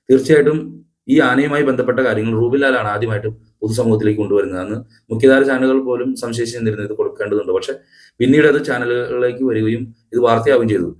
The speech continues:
ആദ്യം വാർത്ത കൊടുത്തപ്പോൾ, ഏഹ്, ഇത് വെടിയേറ്റതായി സംശയിക്ക-, സംശയിക്കണമെന്നൊരു രീതിയിലായിരുന്നു വാർത്ത വന്നത്. പക്ഷെ പിന്നീട് വനംവകുപ്പ് ഉദ്യോഗസ്ഥർ തന്നെ വന്ന് അത് വെടിയേറ്റതല്ല, ആ, അങ്ങനെയാണ് ഈ ആനയുടെ മുറിവ് ആദ്യമായിട്ട് മനസ്സിലാക്കുന്നത്. പിന്നീട് ഡോക്ടർ അരുൺ സക്രയുടെ നേതൃത്വത്തിൽ വന്ന് മയക്കുവെടി വെച്ച് ചികിത്സകൾ നൽകി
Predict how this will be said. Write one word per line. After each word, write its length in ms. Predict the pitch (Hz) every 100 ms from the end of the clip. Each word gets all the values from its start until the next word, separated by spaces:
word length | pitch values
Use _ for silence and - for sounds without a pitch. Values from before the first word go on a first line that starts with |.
| _ _
ആദ്യം 240 | 117 127 147
വാർത്ത 240 | 139 127
കൊടുത്തപ്പോൾ, 440 | 143 139 120 123 135 135 - _ -
ഏഹ്, 260 | 110 107 104
ഇത് 140 | 113 131 117 87 101
വെടിയേറ്റതായി 720 | 107 127 151 156 147 135 135 131
സംശയിക്ക-, 600 | 120 117 117 117 120 120 117 _ _
സംശയിക്കണമെന്നൊരു 640 | - 113 120 117 123 120 120
രീതിയിലായിരുന്നു 420 | 117 113 113 117
വാർത്ത 200 | 101 110
വന്നത്. 260 | 104 87 82 - _ _
പക്ഷെ 180 | 123 147
പിന്നീട് 260 | 147 147
വനംവകുപ്പ് 420 | 151 135 135 135 143
ഉദ്യോഗസ്ഥർ 340 | 131 123 131
തന്നെ 200 | 127 123
വന്ന് 180 | 113 123
അത് 140 | 117
വെടിയേറ്റതല്ല, 520 | 117 117 117 120 104 110 - _ _ _ -
ആ, 40 | 117
അങ്ങനെയാണ് 380 | 131 175 156 151
ഈ 120 | 151
ആനയുടെ 340 | 131 127 127
മുറിവ് 380 | 135 127 127 156
ആദ്യമായിട്ട് 360 | 135 117 113 113
മനസ്സിലാക്കുന്നത്. 540 | 110 98 98 92 80 78 - _
പിന്നീട് 280 | - 131 147 156
ഡോക്ടർ 200 | 143 135
അരുൺ 120 | 139 131
സക്രയുടെ 320 | 131 135 143
നേതൃത്വത്തിൽ 420 | 135 117 113 131
വന്ന് 180 | 127 127
മയക്കുവെടി 280 | 120 120 123
വെച്ച് 200 | 117 -
ചികിത്സകൾ 400 | 117 110 117 123 -
നൽകി 340 | 104 92 113